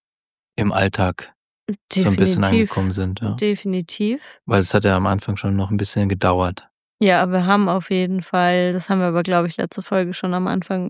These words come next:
Speaker 2: erzählt, dass wir erstmal so ein bisschen gebraucht haben,
Speaker 1: Ja, ich glaub auch, dass wir
Speaker 2: um
Speaker 1: da
Speaker 2: wieder in den Alltagsflow <laughs>
Speaker 1: Ja.
Speaker 2: äh, reinzukommen.
Speaker 1: Ich glaub, den haben wir jetzt wieder.
Speaker 2: D-, ja, d-, da sind wir gut, gut dabei gerade.
Speaker 1: Mhm.
Speaker 2: <laughs>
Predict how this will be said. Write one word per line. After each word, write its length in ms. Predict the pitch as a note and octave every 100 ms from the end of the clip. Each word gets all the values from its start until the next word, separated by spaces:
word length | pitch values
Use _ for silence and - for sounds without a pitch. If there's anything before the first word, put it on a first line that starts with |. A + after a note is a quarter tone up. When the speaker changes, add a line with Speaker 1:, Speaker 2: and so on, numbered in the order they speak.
| -
Speaker 2:
erzählt, 540 | G3 F#3 - F3+ F3+ -
dass 160 | F#3
wir 100 | F3+
erstmal 340 | - F#3 - F3
so 80 | F3+
ein 80 |
bisschen 320 | E3+ E3+ F#3 F3
gebraucht 600 | E3+ - E3 F3+ - -
haben, 160 | F3
Speaker 1:
Ja, 140 | A2 G#2
ich 100 | F#2
glaub 180 | - A2+
auch, 140 | G#2+
dass 260 | - B2 -
wir 60 |
Speaker 2:
um 140 | G3 F#3
Speaker 1:
da 40 |
Speaker 2:
wieder 280 | F#3 F3 F3
in 140 | F3 E3+
den 140 | E3+
Alltagsflow 1300 | - E3 F3 F#3 F3+ E3 - - - F#3 F3 F3+ F3+ - _ -
<laughs> 600 | G3 - - _ B3 B3
Speaker 1:
Ja. 200 | G2+ - F#3 -
Speaker 2:
äh, 100 | G3
reinzukommen. 1040 | G3 F#3 F3 G3+ - G#3+ A#3+ A#3 B3+ C#4+ D4+
Speaker 1:
Ich 100 | -
glaub, 200 | B2+ G#2+
den 140 | A2 F#2+
haben 140 | G2
wir 80 | G2
jetzt 160 | F#2+
wieder. 320 | G#2 A2 C3+ - _ _ _ _ _ _ _ _ G3+
Speaker 2:
D-, 220 | G3+ G3
ja, 320 | E3+ - F3+ - _ _ - -
d-, 140 | F3+
da 220 | - - E3+
sind 200 | - G3
wir 180 | F#3
gut, 360 | E3 G3 E3 - -
gut 160 | B3 G#3+
dabei 300 | F3 F#3 E3+
gerade. 400 | E3+ E3+ F3+ A#3+
Speaker 1:
Mhm. 360 | A2+ G#2+ A2 B2+ -
Speaker 2:
<laughs> 640 | - G3 A#3 F#3+ F#3+ A3